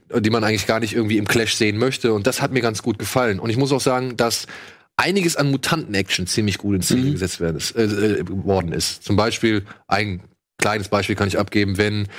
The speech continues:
Speaker 1: Magneto geboxt werden soll und er eine Metallplatte nach oben holt und dann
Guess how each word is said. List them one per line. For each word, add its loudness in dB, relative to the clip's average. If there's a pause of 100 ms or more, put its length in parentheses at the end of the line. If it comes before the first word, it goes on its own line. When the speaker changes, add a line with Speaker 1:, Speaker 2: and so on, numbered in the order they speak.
(640)
Speaker 1:
Magneto 2
geboxt 0
werden 2
soll 2
und 0
er 2
eine 0
Metallplatte 0
nach 0
oben 2
holt 2
und 2
dann 0